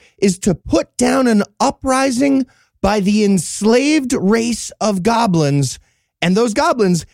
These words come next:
get depicted by the game like a fucking Joseph Goebbels propaganda poster.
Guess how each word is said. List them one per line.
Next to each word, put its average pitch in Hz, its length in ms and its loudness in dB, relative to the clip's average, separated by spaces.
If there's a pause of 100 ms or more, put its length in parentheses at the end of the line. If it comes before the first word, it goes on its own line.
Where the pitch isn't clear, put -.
(140)
get 143 200 -2
depicted 185 440 -2
by 208 140 2
the 220 80 0
game 233 380 2 (260)
like 180 160 0
a 165 60 2
fucking 170 440 0
Joseph 202 580 0
Goebbels 196 460 0
propaganda 180 640 0
poster. 113 480 -6